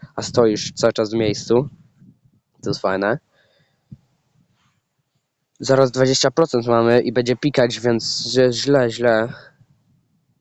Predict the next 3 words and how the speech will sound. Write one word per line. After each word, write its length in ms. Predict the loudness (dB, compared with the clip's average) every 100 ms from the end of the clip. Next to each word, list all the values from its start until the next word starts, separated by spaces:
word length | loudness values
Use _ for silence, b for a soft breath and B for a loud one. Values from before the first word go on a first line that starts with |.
| _ _ _ _ _ _ _ _ _ _ _ _ _ _ _ _ _ _ _ _ _ _ _ _ _ _ -4
Coś 460 | 2 2 0 -4
już 360 | -2 -2 -6 -4
nam 320 | 0 0 0